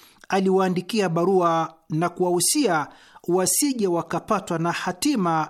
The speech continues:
ya Wayahudi wenzao wa Bani Qainuqa na Bani Nadhir. Hata hivyo, mali na utajiri wao mkubwa na vilevile vile ngome zao imara na za kipekee,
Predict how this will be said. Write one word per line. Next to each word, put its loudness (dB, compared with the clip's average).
ya -2
Wayahudi -2
wenzao 2
wa 2
Bani 0
Qainuqa 0
na 0
Bani 0
Nadhir. -4
Hata -2
hivyo, 0
mali 2
na 0
utajiri -2
wao 2
mkubwa -2
na -2
vilevile 0
vile 2
ngome 0
zao 0
imara 2
na 0
za -2
kipekee, -2